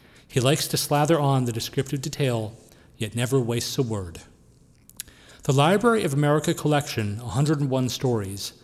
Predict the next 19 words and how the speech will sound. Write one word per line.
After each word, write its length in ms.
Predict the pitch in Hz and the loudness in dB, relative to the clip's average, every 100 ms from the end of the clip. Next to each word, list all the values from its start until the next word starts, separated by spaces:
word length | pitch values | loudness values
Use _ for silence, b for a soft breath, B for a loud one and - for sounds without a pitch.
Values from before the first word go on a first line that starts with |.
| b b b b | b b b b
runs 320 | 131 135 143 | 2 4 2
to 80 | 147 | 2
eight 160 | 131 139 | 4 4
hundred 220 | 160 160 | 4 2
and 100 | 165 | 0
forty 240 | 156 175 | 2 2
pages, 560 | 185 127 98 95 85 - - _ B B | 2 -2 -2 -6 -12 -14 -18 _ B B
the 80 | - | -2
last 340 | 123 139 165 - | 2 4 2 -2
sixty 380 | 170 - 139 | -2 -2 0
of 120 | 120 104 | 0 0
which 260 | 113 - | -4 -4
are 120 | 123 | -6
given 280 | 113 123 143 | -2 0 0
over 280 | 127 117 110 | -2 -2 -4
to 140 | - | -4
well-written, 640 | 113 123 135 143 120 127 120 117 | -2 0 2 0 0 -2 -4 -6
informative 560 | 113 135 131 127 110 | -4 0 2 2 0
endnotes, 600 | 117 131 143 151 - - | 0 2 4 2 0 -8